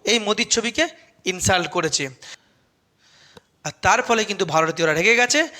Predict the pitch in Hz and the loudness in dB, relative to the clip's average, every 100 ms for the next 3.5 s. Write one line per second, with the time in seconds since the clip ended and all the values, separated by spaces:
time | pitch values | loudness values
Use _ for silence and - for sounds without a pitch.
0 | - - 151 131 156 151 156 165 208 240 | -20 -6 -6 -2 -2 0 -2 0 0 0
1 | 233 233 214 220 220 208 208 240 233 233 | 0 0 0 0 0 2 2 2 2 2
2 | 269 311 - - - _ _ _ 185 208 | 0 -2 -8 -20 -20 _ _ _ 0 0
3 | 147 160 175 180 240 | 0 2 2 2 0